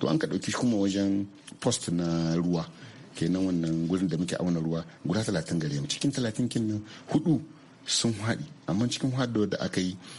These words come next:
biyu sun wuce ma, eh, millimeter, hi da millimeter hamsin. An ka ɗauki cikin talatin kin nan dai kullum sha uku sun zarta, amma bakwai har sun wuce ma hi da hamsin. To, akwai ɗaya da ake ce ma stable, kuma sha biyu ba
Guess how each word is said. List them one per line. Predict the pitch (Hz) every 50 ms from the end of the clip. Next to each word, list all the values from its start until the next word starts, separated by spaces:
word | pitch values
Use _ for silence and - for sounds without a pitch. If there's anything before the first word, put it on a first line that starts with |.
| - - -
biyu | - 127 117 135 156 147 127 131
sun | - - 131 123 123
wuce | 127 123 - 107 95
ma, | 98 98 101 98 95 87 - - - - - - - -
eh, | 76 76 80 82 80
millimeter, | 85 85 82 85 92 95 98 98 - - 82 80 71 65 - - - - -
hi | 123 131
da | 101 98 87
millimeter | 85 85 92 92 90 - - -
hamsin. | - - 65 - - 78 - - - - - - -
An | 123 135
ka | - -
ɗauki | - 82 98 - - - 110 110 107 107 107 104
cikin | - - - - 127
talatin | 117 113 107 98 95 113 107
kin | 107 113 110
nan | 104 98 98
dai | 104 104
kullum | 104 - 117 117 113 120 117 - - - -
sha | - - - 156 - -
uku | - 110 - - - - - - - -
sun | - - - 117 113
zarta, | 101 120 113 104 - - - - - - - - - -
amma | - 98 110 127 147
bakwai | 147 135 147 139 - 123 113
har | 113 120
sun | 117 - - 127 127
wuce | 127 120 - 117
ma | 104 104 104 104 104 107 - - - - - - _ - -
hi | 123 -
da | - -
hamsin. | - 143 135 - - 147 - - - - - - - - - -
To, | - -
akwai | - - - - - 127 123
ɗaya | - 107 127 117
da | -
ake | - - - -
ce | - 104
ma | 101 95 87
stable, | 92 - - 101 101 101 95 90 87
kuma | - 123 123 104
sha | - - 113 104 104
biyu | 92 90 98 98
ba | 101